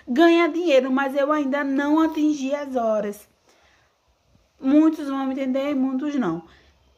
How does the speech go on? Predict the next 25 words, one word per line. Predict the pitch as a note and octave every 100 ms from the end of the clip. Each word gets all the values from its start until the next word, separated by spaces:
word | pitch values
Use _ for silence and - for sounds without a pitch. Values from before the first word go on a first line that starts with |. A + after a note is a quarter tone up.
| _ _
Para | D4+ D#4+ F4+ G4
mim | F#4+ C#4 C#4 C#4
conseguir | D4 D4+ E4+ C#4 A#3 A3+
gan-, | B3
chegar | B3+ C4+ B3 A#3
a |
ganhar | A#3+ A#3+ A#3
dinheiro | A3+ A#3+ G#3+ G3 G#3 A3 -
com | D4+ D4+ D#4+
o | D#4
YouTube, | D4+ D4 A3+ G#3 G#3+
gente, | G#3 F#3+ F#3+ -
é | A#3+
preciso | B3+ C4+ B3+ A#3
que | A#3+
vocês | A3+ B3 B3+ A#3
assi-, | A#3 A#3+ A#3+ A3+ -
assistam | B3 C#4 - A#3 A3+ - A#3 A#3 - - -
os | D4 E4+ D4
vídeos | G#3 B3 B3 A#3 A#3+
inteiros | C#4+ F4+ D#4 A#3+ A3 A3+ A#3
até | A#3+ A3
o |
final, | A3 D4 C#4 B3 A#3 A3
compartilhem. | A3+ A3 B3 C#4 - A#3 A3+ A3+ B3